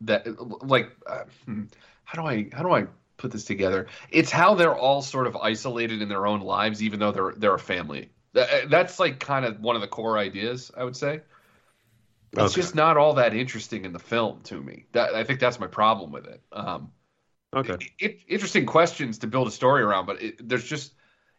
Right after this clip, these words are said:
Speaker 1: it's one of those nothing burgers of a movie where you're watching it, it's shot well, the performances are fine, and then you get to the end and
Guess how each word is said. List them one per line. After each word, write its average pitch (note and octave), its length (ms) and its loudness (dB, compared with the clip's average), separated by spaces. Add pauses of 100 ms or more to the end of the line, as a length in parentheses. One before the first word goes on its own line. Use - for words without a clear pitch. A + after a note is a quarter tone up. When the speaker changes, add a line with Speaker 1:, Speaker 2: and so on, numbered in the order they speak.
(140)
Speaker 1:
it's D#3 160 -2
one F3+ 160 2
of A#3 60 2
those E3+ 160 2
nothing B2+ 420 0
burgers A#2 400 2
of G2 100 -4
a G2 60 -4
movie G2+ 320 -2
where F#2+ 460 0 (280)
you're A#2 120 -4
watching F#3+ 460 0
it, F#3 280 -2 (520)
it's B2+ 140 2
shot D#3+ 380 2
well, D3 500 2 (120)
the B2+ 120 -8
performances C#3 640 -4
are A#2+ 80 -2
fine, A#2 600 2 (760)
and B2+ 120 4
then D#3+ 100 0
you F#3+ 80 -4
get A3+ 140 0
to G3+ 100 -8
the E3+ 180 0
end D3 380 0 (140)
and B2+ 480 0